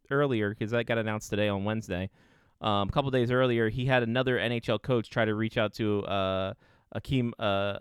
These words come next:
Akeem Alou, who was the guy who he, when he was coaching the Flames, he really talked down to, um,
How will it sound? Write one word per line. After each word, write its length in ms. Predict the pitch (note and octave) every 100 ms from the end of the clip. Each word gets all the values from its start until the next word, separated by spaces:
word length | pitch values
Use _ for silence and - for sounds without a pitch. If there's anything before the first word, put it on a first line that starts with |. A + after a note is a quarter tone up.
| A2+
Akeem 220 | - B2
Alou, 420 | G#2+ A#2+ B2 G#2+ - _ _ _ _ _ -
who 180 | A#2+
was 120 | A2+ G#2
the 80 |
guy 240 | G#2+ A#2 A2+
who 240 | A#2 G#2
he, 380 | G#2 G#2 G2 G2+ - -
when 300 | A#2+ G#2+ G#2+
he 160 | A2+
was 140 | G2+ F#2
coaching 340 | B2+ A2 G2+
the 40 |
Flames, 480 | F#2+ - A#2+ G#2+ G2
he 120 | -
really 340 | G#2 A2 A2 G2+
talked 280 | G#2+ G2 -
down 260 | A#2 B2
to, 240 | A#2+ G2+ G2 _ _ _ - _ _ _ _ F#2+
um, 540 | F#2+ F#2 F#2 F#2 F#2